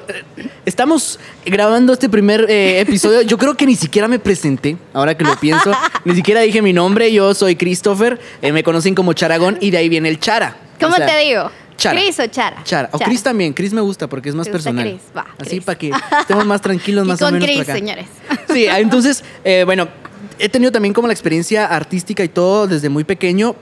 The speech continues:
Speaker 1: y, y sé que también la parte económica llega a ser un momento crítico.
Speaker 2: Claro.
Speaker 1: Uno de niño está soñando de, "Ay, me van a pagar", y uno también ve como el reflejo de la industria mexicana, norteamericana, de cómo es que te pagan y cómo van los ingresos. Em,
Speaker 2: Claro.
Speaker 1: ¿ya percibías algo en algún momento o en algún concurso hubo algo?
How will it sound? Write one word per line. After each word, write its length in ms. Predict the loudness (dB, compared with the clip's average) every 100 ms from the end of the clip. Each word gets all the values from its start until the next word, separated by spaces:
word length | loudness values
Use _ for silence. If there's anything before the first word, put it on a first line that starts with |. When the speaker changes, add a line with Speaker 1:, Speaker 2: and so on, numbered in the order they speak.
| -8
Speaker 1:
y, 180 | -6 -6
y 60 | -4
sé 180 | -2
que 100 | 0 0
también 420 | 0 0 0 0
la 80 | -2
parte 260 | -2 -2
económica 480 | -2 0 0 -2 0
llega 180 | 0 0
a 40 |
ser 140 | -2 -2
un 80 | -2
momento 420 | -2 -4 -4 -4
crítico. 460 | -4 -6 -6 -6 -4
Speaker 2:
Claro. 240 | -4 -4 -6 -4
Speaker 1:
Uno 200 | 0 2
de 100 | 2
niño 220 | 0 0
está 180 | -2 -4
soñando 440 | -4 -2 -2 -2 0
de, 160 | 0
"Ay, 280 | 0 -2 -2
me 100 | -2
van 140 | -2 -4
a 40 | -4
pagar", 320 | -2 -2 -2 -2
y 100 | -2
uno 120 | 0
también 400 | 0 0 0 2
ve 120 | 2
como 220 | 2 2
el 80 | 2
reflejo 340 | 0 -2 0 0
de 80 | 0
la 60 |
industria 540 | 0 -2 -2 0 0 0
mexicana, 600 | -2 -6 -4 -2 0 -2
norteamericana, 680 | -4 -6 -6 -6 -4 -2 0
de 140 | -2 -6 -16 -4
cómo 220 | 0 0
es 100 | -2
que 80 | -4
te 120 | -6
pagan 320 | -2 -2 0
y 60 | -2
cómo 240 | -2 -2 -2
van 120 | -2
los 140 | -4
ingresos. 400 | -6 -6 -6 -12 -16 -20 -20 -4
Em, 320 | -2 0 -2
Speaker 2:
Claro. 160 | -6 -4
Speaker 1:
¿ya 120 | -2 -2
percibías 400 | -2 0 0 0
algo 160 | 0
en 80 | 2
algún 260 | 2 2 2
momento 560 | 2 2 0 0 0
o 160 | 2 2
en 100 | 2
algún 240 | -2 -2
concurso 580 | -4 -4 -4 -4 0 0
hubo 260 | 2 2 2
algo? 280 | 2 0